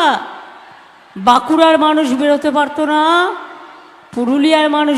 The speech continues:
বেরোতে পারতো না, আরামবাগের মানুষ বেরোতে পারতো না, চমকাইতলার মানুষ বেরোতে পারতো না। আপনাদের গড়বেতা দিয়ে যে রাস্তাটা আছে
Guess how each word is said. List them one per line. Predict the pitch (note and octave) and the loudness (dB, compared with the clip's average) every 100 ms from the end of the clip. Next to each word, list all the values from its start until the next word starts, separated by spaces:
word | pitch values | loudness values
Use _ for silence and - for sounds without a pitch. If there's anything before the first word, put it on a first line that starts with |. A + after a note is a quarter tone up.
| B3+ | 0
বেরোতে | C#4 C#4+ D4 | 2 0 0
পারতো | C#4+ C#4+ C#4 D#4+ | -2 -2 -2 -4
না, | D4+ D4+ E4 E4+ F4+ - - - - - - | 0 2 2 2 0 -4 -14 -18 -20 -20 -10
আরামবাগের | - A#3+ D4+ D#4+ D#4+ D4+ D4+ D#4 | -2 2 2 2 0 2 2 0
মানুষ | D4 D4 D4 | 0 0 -2
বেরোতে | C#4 C#4+ C#4 C#4+ | 0 2 2 0
পারতো | C#4+ C#4+ C#4+ D#4 | -4 -6 -6 -6
না, | C#4+ D4+ D#4+ F4 F4 - - - - - | -2 0 2 2 0 -4 -14 -20 -20 -4
চমকাইতলার | C#4 B3 C4 D#4+ E4+ E4+ D#4+ D#4+ D4 | -2 0 0 0 0 0 0 0 2
মানুষ | C#4+ D4 C4 | 0 0 0
বেরোতে | A#3+ C#4+ C#4 C#4+ | 2 4 4 0
পারতো | C#4+ C#4 - | -2 -2 -2
না। | D4 D4+ E4+ F#4+ G4+ - - - - - - - - - | 0 2 4 2 0 -8 -14 -20 -20 -20 -20 -20 -20 -6
আপনাদের | - C#4 - E4 D#4+ E4 D#4 C4 - - | -2 0 0 0 4 4 4 0 -12 -6
গড়বেতা | G#3+ C#4 D#4 D#4 D#4+ E4+ | 0 2 2 0 -2 -4
দিয়ে | C4+ D#4+ D4+ | -2 -2 -2
যে | B3+ C#4+ | -2 -2
রাস্তাটা | C#4+ C4+ - D4+ C#4+ C#4+ B3+ | 0 -2 -4 -6 -2 -2 -2
আছে | B3 B3+ | -4 -8